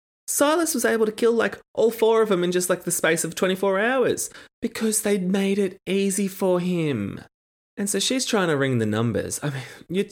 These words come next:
you're too fucking late, Sister Sandrine. Downstairs, Silas, he's flipping through the Bible, and he gets <laughs> to the Bible verse.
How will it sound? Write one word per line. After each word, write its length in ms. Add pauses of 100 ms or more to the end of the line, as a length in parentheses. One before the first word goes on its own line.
you're 100
too 180
fucking 360
late, 220
Sister 280
Sandrine. 680 (500)
Downstairs, 760 (240)
Silas, 680 (160)
he's 260
flipping 320
through 180
the 80
Bible, 640 (400)
and 120
he 100
gets 340
<laughs> 140
to 80
the 120
Bible 460
verse. 680